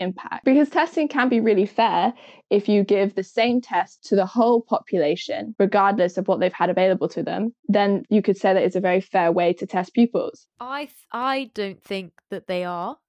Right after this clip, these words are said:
Speaker 2: a good way of testing, really. But like you said, what
Speaker 1: Yeah.
Speaker 2: other way is there to do, you know? A lot of subjects, especially at A level, do have coursework in them as well,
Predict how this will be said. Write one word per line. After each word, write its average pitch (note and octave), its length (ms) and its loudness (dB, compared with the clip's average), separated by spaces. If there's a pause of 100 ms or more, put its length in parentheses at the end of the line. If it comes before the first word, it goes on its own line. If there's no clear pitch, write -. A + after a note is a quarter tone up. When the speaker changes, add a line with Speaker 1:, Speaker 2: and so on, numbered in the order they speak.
(140)
Speaker 2:
a G#3+ 100 -6
good G#3+ 180 -8
way G#3 220 -6
of - 260 -12
testing, A#3+ 640 -8
really. G#3+ 520 -8
But G3 260 -2
like G3 380 -6
you F3 220 -12
said, F#3 420 -10
what F3+ 380 -6
Speaker 1:
Yeah. G3 140 -6
Speaker 2:
other F#3 220 -4
way E3+ 320 -4
is E3+ 280 -10
there F3+ 180 -6
to - 140 -16
do, A3 340 -6
you G3+ 140 -12
know? G#3 200 -8 (380)
A G#3+ 100 -4
lot G#3+ 180 0
of A#3 80 -10
subjects, G3 500 -6
especially G3 400 -10
at - 100 -8
A F#3 120 -4
level, C3+ 440 -14
do F#3 120 -6
have F3 240 -6
coursework F3 500 -6
in E3 80 -12
them D#3+ 140 -12
as D#3+ 160 -14
well, - 260 -12